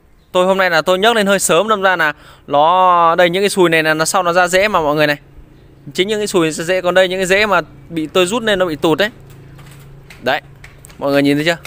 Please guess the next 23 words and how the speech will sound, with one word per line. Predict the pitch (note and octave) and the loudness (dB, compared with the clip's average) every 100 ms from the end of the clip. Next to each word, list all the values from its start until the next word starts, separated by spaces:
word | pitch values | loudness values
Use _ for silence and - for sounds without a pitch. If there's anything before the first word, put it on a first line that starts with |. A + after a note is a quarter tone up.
| - - - | -20 -20 -6
Thế | E3+ | -2
này | F3+ E3+ | -2 -2
cũng | F#3 | -2
gọi | F3+ | 0
là | D#3+ | 0
thành | D#3 D3 | -2 0
công | F#3 F3+ | 0 0
rồi | D3+ | -2
nhá. | G3 - - - - - | -4 -8 -20 -20 -20 -8
Rồi | C#3+ | -6
tiếp | C#3 G3+ | -2 0
đến | E3 | 2
là | F#3 | 0
chúng | E3+ E3+ | -2 -4
ta | F#3 | -2
lại, | D#3+ C3+ C#3 | -2 -4 -4
à, | D3 | -4
nhấc | G3 - | -6 -12
thêm | G3+ F#3 | -14 -12
một | D#3 | -12
cái | D3+ | -14
cây | F3+ | -14
khác | E3+ G#3+ | -10 -12